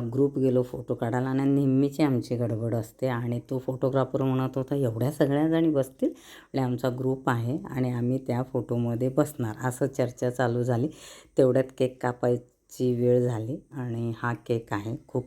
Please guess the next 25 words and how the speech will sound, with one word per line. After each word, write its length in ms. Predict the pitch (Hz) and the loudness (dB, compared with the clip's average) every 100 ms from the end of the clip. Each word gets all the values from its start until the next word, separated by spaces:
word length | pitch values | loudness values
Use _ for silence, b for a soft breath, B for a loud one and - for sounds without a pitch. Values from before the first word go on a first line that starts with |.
| - | -8
सुंदर 400 | - 127 127 151 | 0 2 2 0
केक 240 | 143 127 | -2 -4
बन-, 600 | 127 120 117 120 113 110 110 | -2 -2 -2 -2 -2 -2 -4
हे 100 | 113 | -4
केला 260 | 113 110 | -4 -6
होता. 220 | 107 117 - B B B B | -6 -8 -10 B B B B
आणि 120 | 120 | -2
बघा, 200 | 117 113 | 0 0
हिरवी 440 | 113 107 127 120 123 | -2 0 0 2 0
साडी 800 | - 123 113 113 113 110 110 104 | 0 0 2 0 -2 -2 -4 -8
इतकी 680 | 135 - _ _ - 185 262 | -10 -12 _ _ -4 -2 -2
छान 420 | - 151 131 131 131 | -8 -2 0 2 0
दिसत 400 | 123 123 120 123 | 0 -2 -4 -4
होती, 240 | 110 123 | -4 -4
तिच्या 300 | 120 113 120 | -4 -2 -2
हातावरची 540 | 110 - 117 117 - | -2 -2 -2 -2 -4
मेहंदी, 560 | 120 120 117 110 110 110 B B B B - | -2 0 0 0 -2 -4 B B B B -8
हातातल्या 500 | 110 113 110 117 117 | -4 -2 -2 -2 0
बांगड्या. 500 | 117 120 110 107 110 - 120 | 2 2 0 0 -4 -8 -4
आणि 320 | 117 113 113 - | -2 -2 -4 -2
केकच्या 420 | 123 120 - - | -2 -2 -4 -2
आधी 240 | 120 113 123 | 0 0 -2
फोटो 340 | 127 120 135 | -2 0 0
सेशन 440 | 127 135 - 127 123 | 2 0 2 2 2
असतं, 440 | 113 - 117 113 | 0 -6 -6 -6